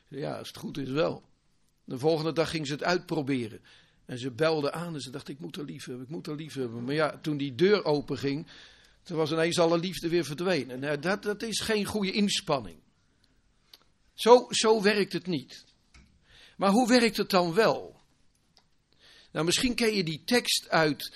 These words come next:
twee Korinthe vijf, vers veertien. Ik citeer het even uit mijn hoofd. "De liefde van Christus dringt ons."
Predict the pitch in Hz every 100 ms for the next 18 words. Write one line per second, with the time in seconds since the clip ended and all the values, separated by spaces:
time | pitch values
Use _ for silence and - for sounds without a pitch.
0 | - _ - 196 226 - 190 170 170 139
1 | 120 160 180 175 - 147 - - 156 139
2 | - - 113 - _ _ _ _ _ _
3 | _ _ _ _ _ _ _ - _ -
4 | - 117 - 220 208 185 175 - 143 127
5 | 131 127 180 190 - - - _ _ _
6 | - 147 170 277 269 190 208 202 - 160
7 | 147 - 202 254 - - 160 117 117 196
8 | 220 277 226 156 - 175 220 262 - -